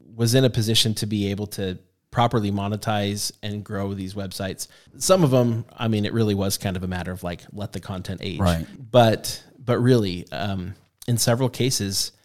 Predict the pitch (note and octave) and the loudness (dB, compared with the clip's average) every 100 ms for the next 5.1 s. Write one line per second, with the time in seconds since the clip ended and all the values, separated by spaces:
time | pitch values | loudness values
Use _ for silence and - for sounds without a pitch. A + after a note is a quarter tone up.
0 | - C3 A#2+ G#2 A2+ D#3 - A2+ C#3+ G2+ | -2 2 4 4 2 2 2 0 0 -2
1 | - G#2 F#2+ G#2+ G#2+ G2 F#2+ G2 G2+ G2+ | -4 -4 -2 -2 -2 -2 -4 -4 -4 -4
2 | G2+ G#2 - - G#2 - F#2+ G2 - G#2+ | -4 -6 -6 -6 -6 -6 -6 -8 -6 -8
3 | G2+ G2 G#2 - G#2+ - F#2+ F#2+ - _ | -6 -8 -10 -8 -8 -6 -6 -6 -8 _
4 | A2 - A2+ B2+ A2 G#2+ F#2+ G2 G2 G2 | -14 0 2 2 2 0 0 -2 -2 -6